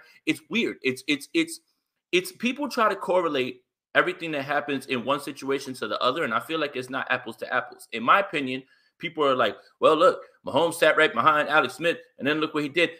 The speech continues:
I don't think this is apples to apples with that, right? Like, and you shouldn't be putting him on Mahomes' time like that because you're setting yourself up for disappointment.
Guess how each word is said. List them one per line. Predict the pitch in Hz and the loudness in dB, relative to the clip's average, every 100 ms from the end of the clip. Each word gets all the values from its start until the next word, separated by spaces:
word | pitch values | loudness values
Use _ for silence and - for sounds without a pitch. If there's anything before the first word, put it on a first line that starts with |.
| - | 4
I | 214 | 4
don't | 247 | 4
think | 254 | -2
this | 240 | -4
is | 214 - | -6 0
apples | 233 220 214 | 0 0 -2
to | - | 2
apples | 190 - 156 | 2 2 -2
with | 127 127 | -4 -4
that, | 104 - | -4 -2
right? | 139 165 - | 4 4 4
Like, | 143 139 156 | 2 4 2
and | 175 | 0
you | 196 | -4
shouldn't | - 233 240 | -6 -4 -4
be | 190 | -4
putting | 190 196 190 | -2 0 0
him | 185 175 | -2 0
on | 165 170 | 2 2
Mahomes' | 156 190 240 220 - | 2 0 -2 -4 2
time | 131 123 | 2 4
like | 123 123 | 0 2
that | 147 | 0
because | 156 160 147 | 0 -6 -6
you're | 160 | -6
setting | - 175 170 | 0 0 0
yourself | 175 175 165 156 160 | -4 -2 0 0 0
up | 160 | -2
for | 151 | -4
disappointment. | 110 117 151 233 247 233 | -8 -10 -8 -2 -2 -2